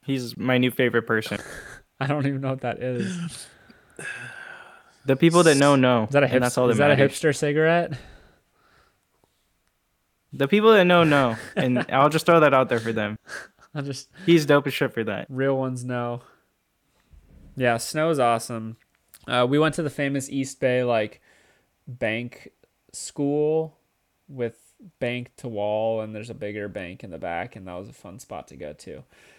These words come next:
Speaker 2: I got a couple cl-, I got a couple clippies there. Everybody was pretty much gassed,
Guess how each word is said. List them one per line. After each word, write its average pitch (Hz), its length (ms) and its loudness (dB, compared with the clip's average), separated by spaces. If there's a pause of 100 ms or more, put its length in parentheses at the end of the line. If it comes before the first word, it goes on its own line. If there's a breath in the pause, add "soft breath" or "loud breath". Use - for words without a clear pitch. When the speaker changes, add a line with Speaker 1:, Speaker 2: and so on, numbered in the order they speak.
(360 soft breath)
Speaker 2:
I 92 100 -14
got 90 140 -6
a 80 40 -10
couple - 400 -14
cl-, - 200 -20
I 131 80 -8
got 139 100 -2
a 127 40 -6
couple 120 260 -10
clippies 117 480 -12
there. 113 300 -4 (1600 soft breath)
Everybody 127 480 2
was 120 240 -4
pretty 120 280 -6
much 120 260 -6
gassed, 110 560 -2